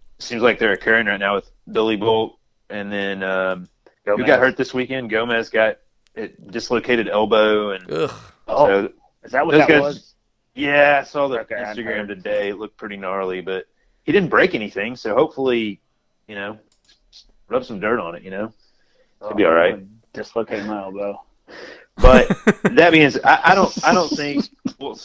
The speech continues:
Speaker 1: I don't think we'll start hearing anything about those committed riders for a while. Um,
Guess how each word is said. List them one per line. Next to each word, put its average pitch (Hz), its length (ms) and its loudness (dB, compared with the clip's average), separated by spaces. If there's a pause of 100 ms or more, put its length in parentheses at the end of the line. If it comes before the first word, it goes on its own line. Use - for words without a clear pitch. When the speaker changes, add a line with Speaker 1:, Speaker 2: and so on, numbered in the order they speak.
(140)
Speaker 1:
I 139 80 2
don't 160 120 2
think 143 120 -4
we'll 127 100 -2
start 117 260 -2
hearing 113 220 -6
anything 107 340 -10
about 101 340 -2 (560)
those 110 260 -2
committed 107 360 -8
riders 101 340 0
for 101 140 -10
a 101 60 -2
while. 95 520 0 (400)
Um, 98 360 -14